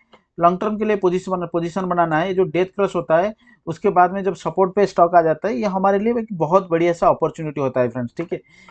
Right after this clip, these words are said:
मैं हमेशा ये रूल फॉलो करता हूँ, लेकिन आप कौन सा रूल फॉलो करते हैं यहाँ पे कमेंट बॉक्स में ज़रूर आप लिखिएगा। आप गोल्डन क्रॉस के हिसाब से पोजीशन बनाते हैं या डेथ क्रॉस के हिसाब से पोजीशन बनाते हैं,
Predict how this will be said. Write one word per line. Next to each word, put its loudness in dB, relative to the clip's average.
मैं -2
हमेशा 2
ये 8
रूल 6
फॉलो 0
करता -4
हूँ, -2
लेकिन -4
आप 4
कौन -2
सा 0
रूल 0
फॉलो 0
करते -4
हैं -10
यहाँ 0
पे -2
कमेंट 0
बॉक्स 0
में -6
ज़रूर 0
आप 2
लिखिएगा। 0
आप 4
गोल्डन 2
क्रॉस -2
के -6
हिसाब 2
से -8
पोजीशन -2
बनाते 0
हैं 0
या 4
डेथ 0
क्रॉस -4
के -4
हिसाब -2
से -4
पोजीशन -4
बनाते 0
हैं, -4